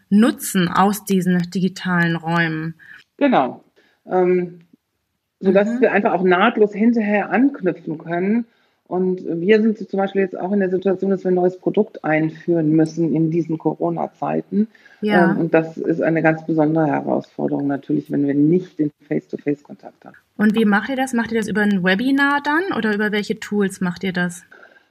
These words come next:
Speaker 2: Genau, wir werden das über Webinare, über Podcasts, über, ähm, ja, Chaträume, aber auch über ganz banale Telefonanrufe,
Speaker 1: Mhm.
Speaker 2: ähm,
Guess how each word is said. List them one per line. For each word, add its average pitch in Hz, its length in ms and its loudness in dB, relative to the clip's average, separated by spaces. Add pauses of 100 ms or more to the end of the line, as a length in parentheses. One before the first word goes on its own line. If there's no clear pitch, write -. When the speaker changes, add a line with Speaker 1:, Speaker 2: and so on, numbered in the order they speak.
Speaker 2:
Genau, 170 400 4
wir 170 140 2
werden 196 180 2
das 185 140 -2
über 170 260 2
Webinare, 214 720 4
über 160 240 2
Podcasts, 233 1040 -2
über, 156 800 -2
ähm, 151 360 -4
ja, 160 260 -8 (120)
Chaträume, 202 920 0 (360)
aber 170 240 0
auch 190 120 2
über 185 160 4
ganz 175 240 -4
banale 165 400 -2
Telefonanrufe, 240 1300 0
Speaker 1:
Mhm. 220 380 -2
Speaker 2:
ähm, 196 560 2